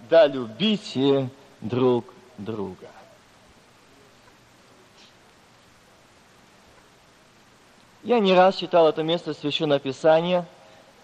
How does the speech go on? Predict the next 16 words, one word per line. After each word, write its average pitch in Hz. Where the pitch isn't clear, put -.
Я, 135
можно 165
сказать, 160
здесь 156
не 151
видел 151
такой 147
глубины 156
значения 139
этих 139
слов, 170
что -
кроется 160
в 135
этих 139
словах. 120